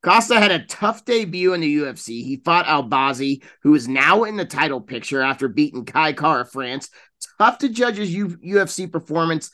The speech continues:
on that one fight alone. If I had to make a decision,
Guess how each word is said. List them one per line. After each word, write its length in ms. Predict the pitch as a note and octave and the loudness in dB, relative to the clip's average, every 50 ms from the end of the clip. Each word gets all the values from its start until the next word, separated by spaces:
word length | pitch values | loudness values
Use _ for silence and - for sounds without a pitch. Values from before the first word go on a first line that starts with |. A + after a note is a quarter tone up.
| _ - - _ _ _ - | _ -20 -20 _ _ _ -4
on 240 | C3+ C3+ B2+ A2+ | -2 -2 -2 -2
that 280 | G2 D3+ D3+ E3 - C#3 | 0 2 2 2 0 -2
one 260 | C#3+ D3+ D#3 D#3+ D#3 | -4 -2 -2 -2 -2
fight 240 | D#3 - D#3 D#3 C#3+ | 0 2 0 0 0
alone. 440 | C3 B2+ C3+ C#3+ D3 D3 D3 D3+ D3+ - | -2 -6 -6 -6 -6 -4 -6 -6 -8 -6
If 200 | - C3+ - C#3+ | -8 -8 -4 -2
I 240 | C3+ C#3+ C#3 - D#3+ E3 | -2 -2 -2 -4 -2 2
had 240 | F3 F#3+ A3 G#3 | 2 2 2 2
to 60 | A#3+ A3 | -2 -4
make 220 | A3 A3 G#3+ A3 | -4 -4 -4 -4
a 40 | G#3+ | -6
decision, 680 | E3 G#3 E3+ - G#3 G#3 G3 G#3 G#3+ G#3+ G#3 G#3 _ | -6 -6 -4 -2 -2 -2 0 0 -2 -4 -4 -8 _